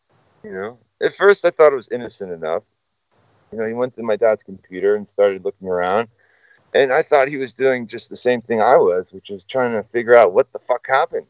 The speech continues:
Well, why did my dad kill himself? There must be some evidence. And maybe there was a,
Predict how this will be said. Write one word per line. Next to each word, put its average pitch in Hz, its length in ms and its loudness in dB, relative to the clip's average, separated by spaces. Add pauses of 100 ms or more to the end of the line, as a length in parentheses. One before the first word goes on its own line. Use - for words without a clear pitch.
(140)
Well, 90 180 -16
why 98 220 -2
did 113 80 -2
my 113 160 -4
dad 113 220 -2
kill 143 140 4
himself? 104 380 -2
There 92 120 -10
must 117 180 -4
be 107 80 -20
some 101 220 -6
evidence. 110 500 -2
And 78 160 -20 (380)
maybe 131 220 -6
there 143 100 6
was 127 180 -2
a, 104 140 -4